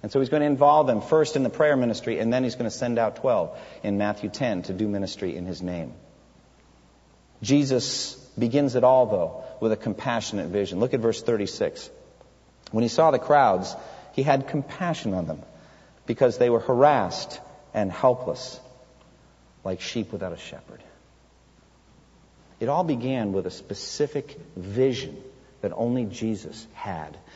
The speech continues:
An ability to look right down into your heart and see what your real needs are. He could look at a person and see things that no one else could see.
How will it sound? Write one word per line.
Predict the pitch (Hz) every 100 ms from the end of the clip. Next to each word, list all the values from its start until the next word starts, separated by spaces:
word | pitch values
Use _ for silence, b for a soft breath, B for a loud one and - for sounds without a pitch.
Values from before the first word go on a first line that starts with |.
| B B
An | 131
ability | 127 151 196 202 196
to | -
look | 110 139 -
right | 110 165 185
down | - 98 98 -
into | 127 123
your | 107
heart | 95 - 107 90 - - _ b b b
and | 123 113
see | - 185
what | 175 165
your | 131 120
real | 120 139
needs | 131 123 127 98 73 - - - - _ _
are. | 117 107 80 71 - - - B B
He | B 185
could | 165
look | 175 226 226
at |
a | 160
person | - 165 156 143
and | 117
see | 113 156 143
things | - 110 95
that | 113
no | 110 120
one | 117
else | 113 -
could | - 87
see. | - 107 85